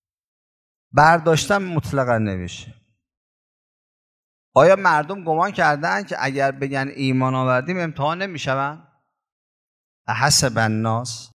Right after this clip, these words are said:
یعنی بی خود فکر کردن، اگه اینجوری فکر کردن. فکر، فکر غلطی. دنیا یعنی امتحان. اگه کسی خواست مثلا معادل دنیا بزنه، دنیا یعنی خونه امتحان. این چه امتحانه؟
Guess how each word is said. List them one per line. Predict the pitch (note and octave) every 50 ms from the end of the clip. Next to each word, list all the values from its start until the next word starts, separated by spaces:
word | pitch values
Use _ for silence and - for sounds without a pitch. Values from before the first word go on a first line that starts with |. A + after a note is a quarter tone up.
| _ _ _ _ _ _ _ _ -
یعنی | E2 D#2+ F2+
بی | A2 A2+ G#2 F2
خود | D#2+ E2+ C3 D3+
فکر | - - F#2 F2 -
کردن، | E2 E2 E2+ E2 E2 D#2+ D#2+
اگه | F2+ F#2
اینجوری | F#2 E2+ E2+ - F2
فکر | - - - -
کردن. | - - E2+ F2 F2 F2+ F2+ F#2 A2 - - - _ _ _ _ _ _ _ _ _ _ _ _ _ _ _ _ _ _ _ _ _ _ _ _ _
فکر، | - - C3+ C3 -
فکر | - B2 - - A2
غلطی. | - - E2+ E2 F2 F2+ F#2 - - - - - _ _ _ _ _ _ _ _ _ _ _ _ _ _ _ _ _ C6+ _ _ _ _ _ _ _ _ _ _ _ _ _ _ _ _ _ _ _ _ _ -
دنیا | C#3+ D#3+ E3 E3 E3+ E3+ F#3 G#3 A3 G#3+
یعنی | G3 F3+ F3 F3+ F3 D#3+
امتحان. | C#3+ B2+ A#2 - A2 G#2 A2 G#2 G#2 A#2 - -
اگه | C#3+ C#3+ C#3+ D3+
کسی | D3 - D3+
خواست | D#3 D3+ - - C#3+
مثلا | C3 - D3 C#3+
معادل | D3 C#3+ C#3+ C#3+ C#3 C#3+ C#3+ D3 C#3+
دنیا | C#3 D3 D3 C#3+ D3 D3 D3 D3
بزنه، | D3 D#3 F#3+ G3+
دنیا | F#3 F3 E3
یعنی | E3 D#3+ D#3+
خونه | - - D3 C3 B2 A#2 G#2+ F#2+
امتحان. | F#2+ F#2 - F#2 F2 F2 F2 G2+ - - _ _ _ _ _ _ _ _ _ _ _ _ _ _ _ _ _ _ _ _ _ _ _ _ _ _ _ _ _ _ _ _
این | - D3+ -
چه | - C4+ B3 B3
امتحانه؟ | A#3+ A#3+ B3 - G#3+ G#3 G#3 A#3+ B3 A3 F3+ D#3+ D3 D3+ C#3+